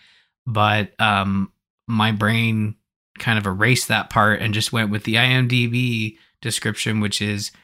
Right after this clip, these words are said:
"Things go badly for a hack director and film crew shooting a low-budget zombie movie in an abandoned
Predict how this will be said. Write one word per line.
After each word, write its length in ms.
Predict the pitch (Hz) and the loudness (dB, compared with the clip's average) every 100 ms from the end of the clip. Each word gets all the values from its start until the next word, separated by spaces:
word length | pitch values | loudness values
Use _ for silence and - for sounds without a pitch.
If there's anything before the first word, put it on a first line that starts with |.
| _ _ | _ _
"Things 240 | 151 160 156 | 2 4 4
go 140 | 160 | 4
badly 440 | 143 139 143 139 | 4 4 4 2
for 260 | 127 135 120 | 0 0 0
a 60 | 110 | 2
hack 300 | 127 131 - | 0 -2 -2
director 440 | 120 117 - 117 | -2 0 0 -2
and 220 | 104 107 | -2 -2
film 240 | - 143 143 | 0 0 0
crew 300 | - 131 127 | 2 2 2
shooting 320 | - 117 107 | 0 0 0
a 40 | |
low-budget 600 | 101 139 143 123 120 110 | 0 0 2 2 2 -2
zombie 280 | 113 113 113 | -2 -2 -2
movie 400 | 110 110 110 104 | -2 -2 -2 -2
in 60 | 101 | -4
an 160 | 98 | -6
abandoned 640 | 95 113 139 135 131 131 | -6 -2 0 2 2 0